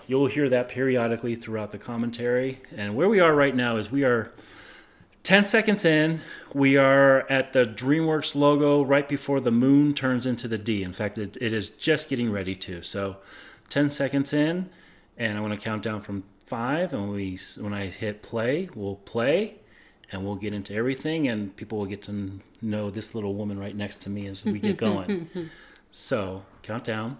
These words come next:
Speaker 1: five, four, three, two, one, play.
Speaker 2: Where you said where the moon was getting ready to turn into the D, and I was
Speaker 1: Uh-huh.
Speaker 2: like, "The D!"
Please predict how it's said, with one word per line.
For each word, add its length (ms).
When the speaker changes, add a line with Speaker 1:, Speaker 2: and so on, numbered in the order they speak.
Speaker 1:
five, 380
four, 400
three, 380
two, 360
one, 440
play. 540
Speaker 2:
Where 120
you 240
said 300
where 160
the 100
moon 340
was 140
getting 240
ready 240
to 140
turn 240
into 220
the 120
D, 460
and 120
I 140
was 80
Speaker 1:
Uh-huh. 100
Speaker 2:
like, 200
"The 240
D!" 100